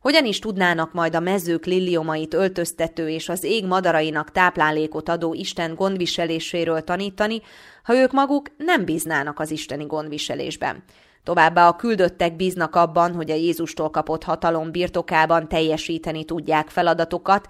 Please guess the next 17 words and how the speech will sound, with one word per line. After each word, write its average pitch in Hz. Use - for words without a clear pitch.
s -
nem 202
lesz 151
szükségük 170
semmi 156
egyébre. 139
Kövessük 240
mi 226
is -
az 165
Úr 175
egyszerű 170
életformáját, 160
és 180
bízzunk 156
a -
gondviselésben. 139